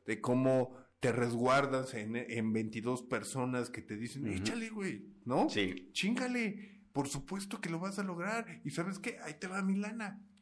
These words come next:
Speaker 2: Sí, sí, sí,
Speaker 1: ¿No?
Speaker 2: sí.
Speaker 1: Y, y, eh, Cofradía deja de ser un producto y se convierte en un, totalmente en una familia.
Speaker 2: Sí.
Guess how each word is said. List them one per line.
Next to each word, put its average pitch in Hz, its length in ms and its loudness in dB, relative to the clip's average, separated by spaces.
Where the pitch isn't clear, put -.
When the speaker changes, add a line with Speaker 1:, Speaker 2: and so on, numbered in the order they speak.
Speaker 2:
Sí, 90 300 -10
sí, - 180 -14
sí, 82 60 -10
Speaker 1:
¿No? 151 180 -2
Speaker 2:
sí. - 80 -12
Speaker 1:
Y, 156 400 -8
y, 131 420 -6
eh, - 200 -8
Cofradía 170 540 2
deja 170 400 2
de 131 120 6
ser 123 180 2
un 151 120 2
producto 123 460 0
y 143 40 4
se 113 100 -6
convierte 135 500 -2
en 127 80 2
un, 147 340 0
totalmente 147 540 2
en 139 60 0
una 151 120 2
familia. 135 640 -8
Speaker 2:
Sí. - 480 -4